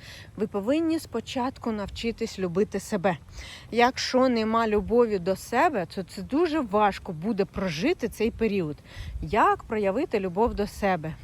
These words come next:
Навчитися відчувати свою, е, задачу і те, що вас потребує від вас серце. От ви відчуваєте, що ви хочете там з'їсти банана, у вас він один, ну, міні-,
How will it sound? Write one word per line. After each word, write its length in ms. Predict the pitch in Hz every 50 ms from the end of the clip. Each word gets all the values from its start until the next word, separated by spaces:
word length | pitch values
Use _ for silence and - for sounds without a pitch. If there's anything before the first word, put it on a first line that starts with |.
| - - -
Навчитися 1000 | 226 247 277 285 - - - - 226 214 - - 226 220 - - - 254 269 277 - - - - - - - - -
відчувати 1300 | 185 190 180 185 240 240 - - - - - 214 180 165 156 165 190 220 277 294 285 - - 320 339 349 - -
свою, 680 | - - - 190 185 196 202 185 175 202 220 208 180 151 - - - - - - - - - - -
е, 420 | 180 185 180 185 180 175 175 170 170
задачу 800 | 175 165 185 240 240 180 - 185 170 165 - - - 262 311 - - - -
і 80 | -
те, 200 | - - 240 262
що 180 | - - - 196
вас 260 | 175 190 226 240 -
потребує 580 | - - 175 - - 180 160 202 233 226 226 196
від 160 | 170 170 151
вас 320 | 156 190 196 - - -
серце. 360 | - 185 151 143 - - 160 160 - - - - - - - - - -
От 140 | 196 190 -
ви 140 | 202 277 294
відчуваєте, 760 | 269 269 - - - 190 170 180 240 330 349 302 - - 208
що 160 | - - 208
ви 120 | 180 226 233
хочете 560 | - - 247 269 233 - - 196 - - 175
там 260 | - - 165 165 160
з'їсти 480 | 151 - - 262 285 - - - 247 254
банана, 580 | - 240 247 226 220 220 226 208 190 220 202
у 100 | 180 190
вас 320 | 196 226 202 175 - - -
він 240 | 262 220 208 202 202
один, 420 | 214 - - - 226 202 180 180
ну, 100 | 214 269
міні-, 340 | 254 240 247 233 240 226 -